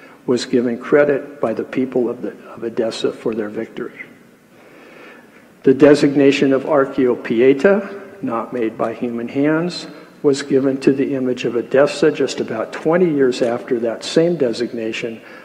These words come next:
was given to the sec-, to the first Archiopieta, the image of Camuliana. The image of Edessa was thus the second image in history to be given this designation.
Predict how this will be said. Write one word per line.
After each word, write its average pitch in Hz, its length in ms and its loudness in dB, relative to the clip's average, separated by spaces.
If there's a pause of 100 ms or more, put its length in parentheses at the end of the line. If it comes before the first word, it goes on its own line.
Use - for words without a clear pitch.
(140)
was 127 220 0
given 127 380 2
to 139 140 2
the 131 140 4
sec-, - 540 0
to - 120 2
the - 120 -2
first - 480 4 (320)
Archiopieta, 120 1040 -2
the 127 160 -4
image 127 240 -2
of 127 160 -4
Camuliana. 120 840 -6 (540)
The 135 180 0
image 143 300 4
of 127 140 4
Edessa 131 500 4
was 120 300 -2
thus 123 260 -2
the - 160 -8
second - 720 0 (560)
image 123 440 -4
in 123 120 -6
history 123 560 -4
to 123 100 -14
be 117 140 -8
given 120 340 -6
this 117 220 -10
designation. 110 880 -6